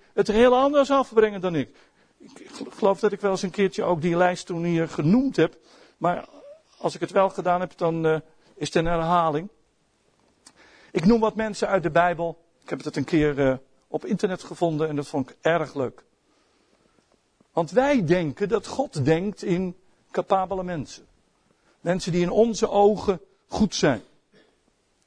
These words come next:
Maar God gebruikte Noach. En die was dronken. Abraham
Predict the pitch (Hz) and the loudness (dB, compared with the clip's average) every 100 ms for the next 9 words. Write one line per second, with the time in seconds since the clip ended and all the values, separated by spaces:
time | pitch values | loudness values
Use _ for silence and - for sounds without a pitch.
0 | _ _ _ _ _ _ - 170 - 226 | _ _ _ _ _ _ -8 -6 -2 -4
1 | - - 143 160 - 156 139 143 117 98 | -4 -4 0 0 -2 -4 2 2 2 -4
2 | - _ _ _ _ _ _ _ _ _ | -14 _ _ _ _ _ _ _ _ _
3 | _ _ _ _ _ - 202 131 107 - | _ _ _ _ _ -6 -2 0 -2 -2
4 | 175 208 - _ _ _ _ _ _ _ | 0 0 -4 _ _ _ _ _ _ _
5 | _ _ _ _ _ _ - - 262 196 | _ _ _ _ _ _ -8 -4 -2 -2
6 | 120 127 143 | 0 0 0